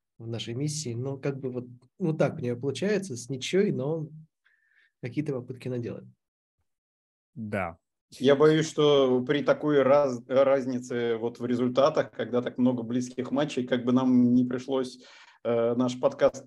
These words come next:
Speaker 3: переименовывать, э, в стиле Джеффа Фишера, там что-нибудь, э, шесть в-,
Speaker 2: Щас
Speaker 3: ш-,
Speaker 2: восемь девять, восемь девять,
Speaker 3: да,
Speaker 2: да?
Speaker 3: во-, восемь девять, да, вот это вот что-нибудь такое, потому что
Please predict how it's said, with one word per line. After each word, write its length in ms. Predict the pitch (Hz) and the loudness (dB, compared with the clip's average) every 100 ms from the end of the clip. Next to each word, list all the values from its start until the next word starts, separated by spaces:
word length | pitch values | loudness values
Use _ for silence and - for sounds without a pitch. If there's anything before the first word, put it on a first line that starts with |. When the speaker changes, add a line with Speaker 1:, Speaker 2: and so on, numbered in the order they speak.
| _ | _
Speaker 3:
переименовывать, 840 | 135 127 127 131 135 117 123 - - | -2 2 2 2 0 -2 -6 -10 -12
э, 320 | 117 113 117 | -6 -4 -4
в 40 | 101 | -6
стиле 280 | - 139 123 | -6 -2 0
Джеффа 360 | 123 131 131 127 | 2 0 0 -2
Фишера, 420 | 151 139 127 110 | -2 -2 0 0
там 180 | 120 107 | -4 -8
что-нибудь, 520 | - 123 117 113 110 | -6 -6 -4 -6 -8
э, 180 | - 120 | -8 -8
шесть 300 | 123 135 123 | -4 -4 -2
в-, 120 | 135 - - 196 - - _ - 170 | -4 -6 -6 -4 -4 -8 _ -16 -14
Speaker 2:
Щас 220 | - 143 | -2 0
Speaker 3:
ш-, 40 | 120 | 4
Speaker 2:
восемь 220 | 165 165 | 4 4
девять, 340 | 156 156 117 127 | 6 6 4 2
восемь 300 | 143 - 143 | 0 0 0
девять, 180 | 135 | 2
Speaker 3:
да, 140 | 131 135 | 6 6
Speaker 2:
да? 60 | |
Speaker 3:
во-, 180 | 139 156 143 | 6 -2 0
восемь 340 | 170 170 151 | 2 2 0
девять, 500 | 131 175 175 147 127 | 6 8 8 4 4
да, 180 | 131 135 | 6 6
вот 160 | 123 127 | 6 0
это 160 | 123 | 0
вот 140 | 123 117 | -2 -4
что-нибудь 500 | - 139 123 120 127 | -2 -2 0 -4 0
такое, 340 | 139 139 117 | 0 2 -2
потому 320 | 113 113 123 | -2 -4 -2
что 340 | 127 - 120 | -2 -4 -4